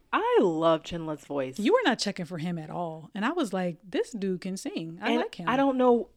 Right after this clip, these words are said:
Speaker 1: It, again, I think it's because there's just so many people to process. It's like, my, I have a capacity. You know what I mean?
Speaker 2: Right.
Speaker 1: But it's just like the more and more I was just hearing his voice, I'm just like, yo, it's beautiful.
Speaker 2: Mm-hmm.
Speaker 1: Like, <laughs> I just,
Speaker 2: <laughs>
Speaker 1: I
Speaker 2: Yep.
Speaker 1: love his voice.
Speaker 2: Mm-hmm.
Speaker 1: So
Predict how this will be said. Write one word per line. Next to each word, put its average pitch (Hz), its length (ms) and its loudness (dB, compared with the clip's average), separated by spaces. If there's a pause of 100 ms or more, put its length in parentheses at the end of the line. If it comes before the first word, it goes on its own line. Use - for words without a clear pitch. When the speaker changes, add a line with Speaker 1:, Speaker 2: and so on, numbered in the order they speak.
(160)
Speaker 1:
It, 269 200 -4 (320)
again, 180 360 -4
I 190 100 -2
think 277 200 -4
it's 285 100 -6
because 208 180 2
there's 180 200 0
just - 80 -4
so 165 200 -2
many 165 220 -4
people 165 200 -4
to - 60 -6
process. 151 560 -2
It's 165 120 -12
like, 143 220 -10
my, 147 300 -8
I 151 80 0
have 156 260 -6
a 139 40 -8
capacity. - 760 -12
You 151 100 -10
know 147 120 -6
what 143 80 -4
I - 80 -4
mean? 165 120 -12
Speaker 2:
Right. - 60 -16 (480)
Speaker 1:
But 196 100 0
it's 208 100 0
just 220 140 -6
like 185 160 -4
the 170 100 -8
more 170 320 -6
and 175 80 -8
more 165 200 -6
I 147 80 -6
was 147 200 -12
just - 160 -18
hearing 170 240 -10
his 147 140 -12
voice, 170 340 -4
I'm 175 80 -14
just 160 220 -14
like, 135 280 -10 (840)
yo, 156 300 -4
it's 143 140 -10
beautiful. 139 540 -10 (240)
Speaker 2:
Mm-hmm. 226 100 4
Speaker 1:
Like, 277 440 6
<laughs> 339 60 10
I 330 140 12
just, 339 220 12
Speaker 2:
<laughs> 370 400 2
Speaker 1:
I 359 100 -6
Speaker 2:
Yep. 233 340 4
Speaker 1:
love 226 280 6
his 220 180 2
voice. 190 520 2 (100)
Speaker 2:
Mm-hmm. 208 480 -2
Speaker 1:
So 185 680 0